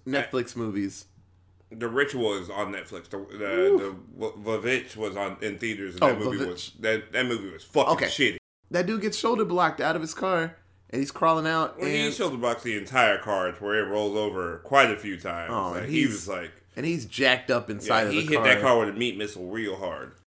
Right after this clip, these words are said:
Speaker 2: These kids, they like to make these little shitty films, and so, um, it, they have the
Speaker 1: Yeah,
Speaker 2: house
Speaker 1: keep
Speaker 2: to
Speaker 1: in mind, they're,
Speaker 2: themselves.
Speaker 1: they're, they're harmless films. That it's not like at V, at the beginning of V H S one, to where these guys are making films for, like,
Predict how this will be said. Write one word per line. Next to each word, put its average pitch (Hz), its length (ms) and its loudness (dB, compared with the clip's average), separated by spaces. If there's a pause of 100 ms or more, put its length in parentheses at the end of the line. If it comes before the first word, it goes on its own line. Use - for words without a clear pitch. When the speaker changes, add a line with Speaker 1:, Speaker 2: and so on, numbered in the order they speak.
(220)
Speaker 2:
These - 160 -4
kids, 214 260 8
they 180 60 6
like 175 160 6
to 180 60 0
make 180 180 4
these 175 180 -4
little 165 140 2
shitty 165 280 2
films, 139 520 0 (300)
and 135 160 -2
so, 131 520 4
um, 113 380 0 (120)
it, 120 400 -8
they 156 140 2
have 160 420 2
the 135 80 0
Speaker 1:
Yeah, 127 60 0
Speaker 2:
house 165 220 4
Speaker 1:
keep 220 80 -2
Speaker 2:
to - 40 0
Speaker 1:
in - 60 -2
mind, 170 180 6
they're, 135 140 6
Speaker 2:
themselves. 165 320 4
Speaker 1:
they're, - 20 -14 (140)
they're 143 60 -4
harmless 131 440 0
films. 92 360 -8
That 110 200 0
it's 113 280 0
not 131 240 4
like 123 340 6 (500)
at 110 180 2
V, 120 360 4
at 117 80 -8
the 120 40 -8
beginning 127 300 2
of 120 120 2
V 127 120 4
H 117 160 2
S - 200 -4
one, 131 440 4 (280)
to - 60 -4
where 127 100 2
these 127 160 -2
guys 123 300 4
are 120 60 -2
making 117 380 -2
films 113 520 0
for, 113 340 2
like, 101 400 0